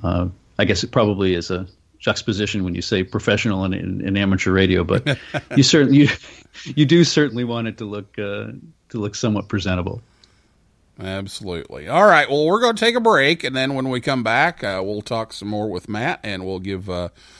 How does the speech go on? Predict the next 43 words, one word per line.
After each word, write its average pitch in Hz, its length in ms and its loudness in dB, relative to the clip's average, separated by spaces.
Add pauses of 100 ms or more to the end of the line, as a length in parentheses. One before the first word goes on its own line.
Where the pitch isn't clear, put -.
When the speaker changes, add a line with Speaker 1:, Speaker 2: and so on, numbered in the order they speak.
(360)
Speaker 2:
you 127 160 0
a 147 60 0
chance 143 500 -2
to 120 300 -2
call 135 420 2
in 180 420 0
or 110 220 0
tweet 139 380 -2
in 170 420 0
and, 104 340 -2
uh, 95 40 -4
ask 95 440 -6
some 113 140 -8
questions 110 640 -6
with, 101 240 -10
uh, 92 160 -6
W 101 320 -8
one 107 220 -6
M 110 100 -6
S 110 220 -8
T 170 200 -8
from 101 280 -8 (420)
amateurradio 156 800 -2
dot 160 260 0
com. 117 500 -2
And 87 180 -6
we'll 104 160 -4
come 104 320 -6
back, 147 420 -2
uh, 113 40 -2
after 107 500 -4
this 107 260 -8
word 175 300 -2 (480)
from 113 180 -4
the 98 100 -4
National 143 440 -2
Voice 151 280 -2
of 127 60 -6
America 135 460 -2
Museum 120 480 -2
of 135 180 -6
Broadcasting 170 880 -2
and 185 480 -4